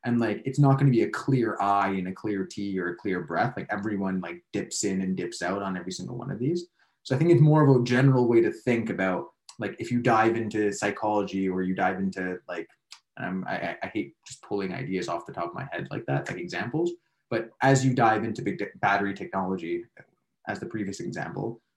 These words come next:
you'll start to see new frontiers and new things open up that you start going deeper and wider into.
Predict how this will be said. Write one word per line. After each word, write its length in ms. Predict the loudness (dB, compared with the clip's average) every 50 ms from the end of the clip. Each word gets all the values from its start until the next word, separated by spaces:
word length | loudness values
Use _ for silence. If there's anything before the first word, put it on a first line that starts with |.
| _ _ 0
you'll 160 | 4 4 4
start 500 | 4 2 -2 2 4 4 4 4 2 0
to 80 | -4 -4
see 320 | -2 0 0 0 0 0
new 280 | -2 0 2 2 2 2
frontiers 680 | 0 -2 -4 -6 -6 -4 -2 0 2 2 2 2 0 0
and 120 | 0 0
new 180 | 0 0 -2 -4
things 300 | -4 -2 -2 -2 -2 -2
open 260 | -4 -6 -4 -4 -2
up 240 | -2 -2 -4 -4 -6
that 160 | -6 -6 -6
you 80 | -8
start 340 | -10 -6 -4 -2 -2 -2 -2
going 260 | -4 -4 -4 -4 -4
deeper 420 | -4 -6 -6 -6 -4 -4 -4 -4 -4
and 180 | -4 -4 -4 -2
wider 360 | -2 -2 -2 -2 -4 -6 -8
into. 340 | -8 -8 -10 -10 -12 -14